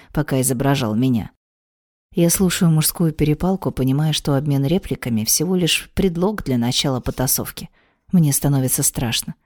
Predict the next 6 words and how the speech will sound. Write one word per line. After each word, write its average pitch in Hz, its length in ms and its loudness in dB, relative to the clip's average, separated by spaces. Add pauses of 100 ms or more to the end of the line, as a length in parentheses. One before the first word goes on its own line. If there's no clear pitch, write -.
(180)
Мужчины 156 460 2
оба 117 220 -2
крупные, 135 480 -2
сильные, 127 440 0
тренированные 127 720 0
бойцы. 123 520 -2